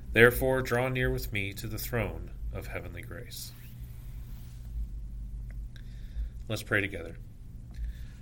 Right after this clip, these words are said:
Almighty and most merciful Father, we have erred and strayed from your ways like lost sheep. We have followed too much the devices and desires of our own hearts.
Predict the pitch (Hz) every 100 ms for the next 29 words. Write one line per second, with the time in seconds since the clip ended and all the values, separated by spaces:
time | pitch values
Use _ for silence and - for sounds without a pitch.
0 | - 101 101 107 104 110 107 101 98 104
1 | 104 - 101 101 - 120 - 95 90 90
2 | 95 - - - - - - - - -
3 | 110 110 110 110 107 110 107 101 92 -
4 | 107 101 90 - 92 90 95 92 101 101
5 | 107 104 104 98 92 95 92 - - -
6 | 85 - - - - - - - - -
7 | - 98 107 - 113 117 117 - 127 113
8 | 113 117 - 92 92 110 117 - 120 117
9 | - - 101 95 87 104 107 110 113 98
10 | 90 90 98 107 - - - - -